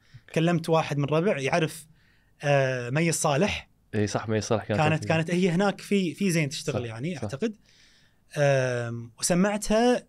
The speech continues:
Speaker 1: آه، أغنية الأم.
Speaker 2: مم.
Speaker 1: قلت لها: "إيش رايك تصير حق عيد الأم؟" كان يعني، كان عيد الأم باقي له شهرين.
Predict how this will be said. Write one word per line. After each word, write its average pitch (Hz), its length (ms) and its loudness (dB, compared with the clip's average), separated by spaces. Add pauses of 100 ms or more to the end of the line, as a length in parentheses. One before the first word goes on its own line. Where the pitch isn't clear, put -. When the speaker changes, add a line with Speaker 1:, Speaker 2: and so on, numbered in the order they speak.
(220)
Speaker 1:
آه، 131 520 -4
أغنية 156 360 2
الأم. 180 380 0 (140)
Speaker 2:
مم. 110 100 -12 (320)
Speaker 1:
قلت 143 140 -8
لها: 143 120 -2
"إيش 135 180 -6
رايك 147 220 2
تصير - 180 -8
حق 131 100 -10 (100)
عيد 135 120 -2
الأم؟" 135 440 -4 (140)
كان 123 300 -8
يعني، 113 520 -14 (600)
كان 127 180 -4
عيد 135 120 -2
الأم 135 140 0
باقي 131 200 2
له 131 80 0
شهرين. 143 500 -2